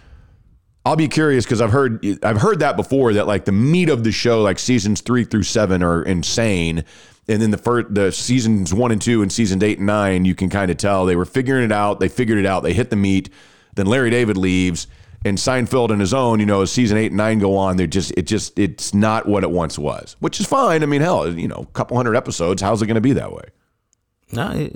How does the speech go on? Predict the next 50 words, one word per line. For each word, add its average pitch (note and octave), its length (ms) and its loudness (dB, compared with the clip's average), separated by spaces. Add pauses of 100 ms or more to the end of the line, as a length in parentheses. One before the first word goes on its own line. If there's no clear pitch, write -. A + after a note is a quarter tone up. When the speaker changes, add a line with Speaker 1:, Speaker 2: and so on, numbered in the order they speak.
Speaker 2:
it A2 120 -8
happens, A2+ 400 -10
man. G2+ 260 -8
Times, A#2 580 -4
uh, G#2+ 200 -6
I A2+ 40 -8
think G3+ 220 -8
you G2 80 -10
told F#2+ 240 -4
me F#2+ 80 -6
this, G#2 160 -8
times A#2+ 300 -8
have A2+ 140 -4
a G2 40 -4
shelf C#3+ 320 -4
limit. G2+ 280 -6 (360)
Speaker 1:
Yeah. D#3+ 220 0 (280)
Speaker 2:
And, G#2+ 300 -16
and A2 180 -12
if A#2 160 -14
you A2+ 120 -14
reach C#3+ 320 -8
it, A#2 100 -14 (460)
then A2 280 -14
you've A2 220 -14
reached C#3 300 -14
it. G2+ 80 -20 (800)
Speaker 1:
So - 160 -2
my C#3+ 140 2
other A3+ 200 2
thing, D#3 220 0
and C3+ 100 0
this D#3 140 -2
is A#2+ 100 -2
totally D3 380 2
random, A#2 260 2
but G#2 80 2
I F#2+ 60 2
just G#2 180 -2
came A#2 160 0
across G2+ 320 0
this F#2 140 -2
article F#2+ 320 0
and F2+ 100 2
I - 20 2
wanted G2 220 0
to F#2 60 -2
throw G2+ 240 0
this F2+ 180 0
out. E2 260 -2